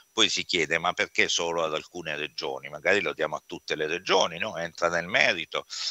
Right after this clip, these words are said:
vede le conseguenze degli altri, chi può decidere sui meccanismi finanziari? Solo il Parlamento, perché è fatto,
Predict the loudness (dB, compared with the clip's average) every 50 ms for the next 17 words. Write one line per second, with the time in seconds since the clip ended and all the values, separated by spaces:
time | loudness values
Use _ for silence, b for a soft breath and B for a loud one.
0 | B B 4 4 4 6 6 2 0 0 -2 -4 -6 -4 -6 -6 -2 -2 -2 -2
1 | -2 -6 -8 -6 -6 -4 0 4 6 6 6 4 2 -2 -10 -10 -8 -8 -10 -8
2 | -6 -6 -6 -6 -4 -4 -4 -2 -2 -4 -4 -4 -6 -4 -4 -4 -2 -2 -2 -4
3 | -4 -6 -10 -12 -10 -10 -10 -10 -10 -12 -14 -16 -16 -14 -12 -12 -10 -10 -10 -6
4 | -6 -6 -4 -4 -6 -6 _ b b b b b b b b -4 0 0 2 2
5 | 2 2 2 2 2 2 2 4 4 2 2 0 -2 -6 -10 -6 -6 -6 -6 -2
6 | -2 -4 -4 -2 0 2 2 2 2 0 -2 -4 -4 -4